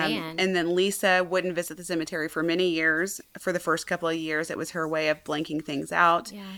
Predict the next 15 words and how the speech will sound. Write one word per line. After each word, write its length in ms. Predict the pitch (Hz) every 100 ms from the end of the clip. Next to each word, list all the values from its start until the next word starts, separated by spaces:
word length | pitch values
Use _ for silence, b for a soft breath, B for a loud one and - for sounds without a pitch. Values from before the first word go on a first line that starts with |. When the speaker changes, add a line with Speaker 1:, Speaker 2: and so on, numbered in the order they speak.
| B _
Speaker 2:
And 440 | 170 165 170 170
going 260 | 175 165 165
to 100 | 165
the 80 | 160
cemetery 440 | 160 156 156 165 151
is 80 |
still 240 | - - 151
very 240 | 151 104
difficult 540 | - 220 233 220 208 202
for 100 | 202
Speaker 1:
Oh, 60 |
Speaker 2:
everyone. 580 | 202 196 196 202 190 190
Speaker 1:
well, 100 | 196
I 100 | 185
bet. 500 | 175 202 185 190 -